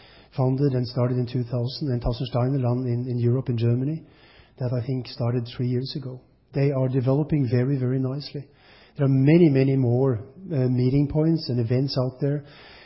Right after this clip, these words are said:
and more coming, and we love to see that, uh, development. There are amazing events.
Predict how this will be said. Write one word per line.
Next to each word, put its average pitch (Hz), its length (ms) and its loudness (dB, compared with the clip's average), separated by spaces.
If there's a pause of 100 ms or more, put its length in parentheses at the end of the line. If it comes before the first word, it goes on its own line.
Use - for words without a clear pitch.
and 135 120 2
more 131 200 4
coming, 160 680 0
and 131 380 -2
we 135 80 0
love 123 340 0 (300)
to 127 80 -12
see 127 240 -8
that, 120 240 -10 (100)
uh, 123 300 -10
development. 123 500 -8 (1040)
There 147 160 6
are 139 140 6
amazing 170 560 4
events. 117 540 -2